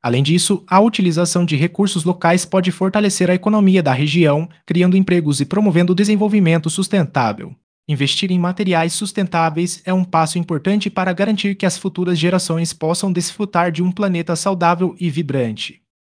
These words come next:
Não é apenas uma escolha inteligente, mas uma responsabilidade que todos devemos assumir. Práticas fáceis para a construção sustentável. Dicas para iniciantes em projetos sustentáveis. Se você está começando a pensar em construção sustentável,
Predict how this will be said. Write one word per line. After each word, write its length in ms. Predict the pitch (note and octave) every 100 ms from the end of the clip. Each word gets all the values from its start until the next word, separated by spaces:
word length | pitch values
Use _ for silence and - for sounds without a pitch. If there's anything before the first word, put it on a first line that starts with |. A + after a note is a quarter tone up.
| _
Não 220 | C3+ D3+ D#3
é 120 | E3
apenas 420 | D#3+ F3 G#3 G3
uma 120 | G3
escolha 340 | F#3+ - C#3+ D#3
inteligente, 680 | F3 G3 E3+ C#3 B2+ - _
mas 160 | D3+ D#3
uma 160 | F#3+
responsabilidade 960 | F3+ F#3 - E3 D#3 E3 F3 F#3+ E3+ E3+
que 140 | F3+
todos 280 | F#3 F#3+ F#3+
devemos 380 | E3+ D#3+ F3 F3
assumir. 640 | D#3 - E3+ C#3+ G#2+ - _ _ _
Práticas 440 | F#3 G#3 F#3+ F3+
fáceis 400 | - E3 F3 F#3+
para 200 | - F#3+
a 20 | F#3+
construção 720 | G3+ G3 F3+ F3 - G3+ G3
sustentável. 680 | - - G#3 G#3 F3+ F3 F#3
Dicas 380 | D3 D3+ F3 E3+
para 200 | - F#3+
iniciantes 640 | F3 E3+ F3+ F3+ F#3+ F3
em 80 | D#3
projetos 580 | F3+ F#3 D3 E3 F3 E3+
sustentáveis. 720 | - F#3+ G#3+ F#3 F3 F3 E3
Se 240 | D#3+ - F3+
você 240 | F3 F3
está 260 | E3 - F#3+
começando 500 | G3+ G3 - F#3+ F#3+
a 60 |
pensar 500 | F#3+ F3+ D#3+ D#3+ E3 D#3+
em 100 | F3+
construção 680 | G3 G3 F#3+ F3+ F#3+ G3 G3
sustentável, 800 | - G3+ - F#3+ F3+ D3 D3